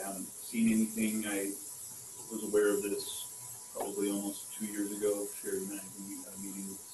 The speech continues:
city. Um, I know there were some initial thoughts or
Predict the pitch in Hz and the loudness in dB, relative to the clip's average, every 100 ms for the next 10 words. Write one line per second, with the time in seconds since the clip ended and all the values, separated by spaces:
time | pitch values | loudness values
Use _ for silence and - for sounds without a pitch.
0 | - 190 190 - - - - - - 190 | -6 -4 -6 -10 -12 -12 -12 -12 -12 -10
1 | 185 190 190 - - - - - - - | -10 -8 -8 -8 -10 -12 -14 -10 -8 -6
2 | - 101 95 95 95 - 104 95 101 104 | 0 2 4 2 2 0 -2 -2 -2 -2
3 | 98 101 - 98 95 104 | 0 0 2 2 2 -2